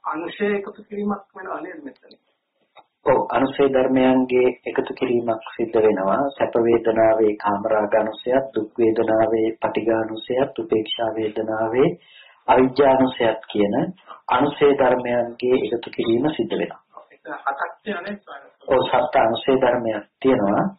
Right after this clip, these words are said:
Speaker 2: එතකොට ප්‍රධාන වශයෙන්ම කතා කරන්නේ මේ අනුශය ධර්මයන් ටික අපිව නිතරම ඇසුරු කරන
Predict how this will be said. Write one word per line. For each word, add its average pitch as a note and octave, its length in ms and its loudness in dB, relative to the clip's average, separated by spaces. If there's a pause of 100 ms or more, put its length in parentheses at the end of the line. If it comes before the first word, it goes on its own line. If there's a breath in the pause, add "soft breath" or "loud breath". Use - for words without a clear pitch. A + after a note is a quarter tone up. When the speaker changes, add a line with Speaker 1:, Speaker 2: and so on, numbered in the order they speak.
Speaker 2:
එතකොට A2+ 380 -2 (280)
ප්‍රධාන A#2+ 440 2
වශයෙන්ම A#2+ 420 -2
කතා A2+ 320 0
කරන්නේ A2+ 460 -2 (420 soft breath)
මේ A2+ 180 -2 (180)
අනුශය A#2 420 0
ධර්මයන් A2 520 0
ටික - 280 -8
අපිව A#2 280 -2
නිතරම G#2+ 400 -4 (100)
ඇසුරු A#2+ 380 -2
කරන A2 300 -4